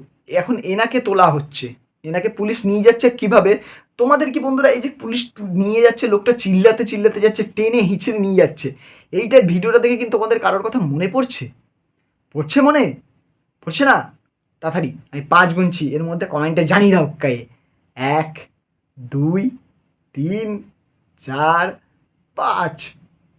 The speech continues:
পারলে না বলতে, তাই তো? একটু দিমাগে জোর দাও। ওই যে আমাদের ঘোষবাবু, ঘোষ, কোন ঘোষ?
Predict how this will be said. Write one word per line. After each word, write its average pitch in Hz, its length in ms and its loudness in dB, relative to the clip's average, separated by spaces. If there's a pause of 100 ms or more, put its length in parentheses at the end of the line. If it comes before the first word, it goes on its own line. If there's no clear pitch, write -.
(280)
পারলে 208 260 2
না 170 100 -2
বলতে, 143 260 -2
তাই - 180 4
তো? 156 140 -4 (480)
একটু 156 160 -8 (400)
দিমাগে 190 440 6
জোর 190 280 6
দাও। 185 400 8
ওই 175 120 2
যে 185 140 2
আমাদের 196 420 6 (1160)
ঘোষবাবু, 208 800 4 (260)
ঘোষ, 190 680 6 (200)
কোন 160 200 -6
ঘোষ? 247 260 6